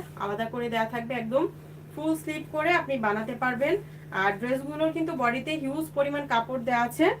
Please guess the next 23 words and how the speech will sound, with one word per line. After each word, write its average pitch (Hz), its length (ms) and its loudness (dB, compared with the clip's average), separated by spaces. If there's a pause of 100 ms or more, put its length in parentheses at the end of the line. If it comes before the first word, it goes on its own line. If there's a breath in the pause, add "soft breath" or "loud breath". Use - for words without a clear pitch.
(500)
এই 185 100 4
যে 175 160 -2
অনেক 269 320 0
কাপড় 262 320 0
দেওয়া 233 160 2
আছে। 226 200 0 (500 loud breath)
এ-, 202 180 2 (100)
এই 320 260 0
ড্রেস 302 400 4
দিয়ে 262 260 -2
আপনি 269 300 2
চাইলে 254 240 0
যদি 247 200 0
আপনার 254 280 4
ছোট 247 200 -2
বেবি 226 320 4
থাকে 277 280 2
সেক্ষেত্রে 269 420 0
হচ্ছে 262 180 0
আপনার 247 300 0
নিজের 254 380 2
জামা 262 220 2
বানানোর 233 480 0